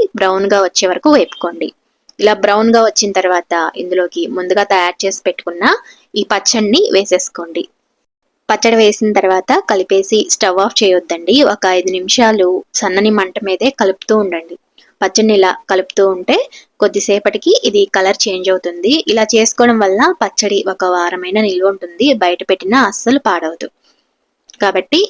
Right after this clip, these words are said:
ఇలా కంటిన్యూస్గా కలుపుకుంటూ పచ్చడి కలర్ మారి పాన్ నుంచి కొంచెం సపరేట్ అవుతున్నట్టు ఉంటుంది,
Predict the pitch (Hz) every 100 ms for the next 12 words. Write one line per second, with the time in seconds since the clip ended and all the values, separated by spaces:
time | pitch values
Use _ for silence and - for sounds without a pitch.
0 | 196 175 180 180 185 202 208 196 220 214
1 | 180 180 - 185 180 294 494 - - _
2 | - 185 208 208 - 190 190 202 190 180
3 | 262 381 - - 196 196 208 208 208 294
4 | 202 190 196 185 - 185 - 208 196 180
5 | - 190 175 - 233 202 170 160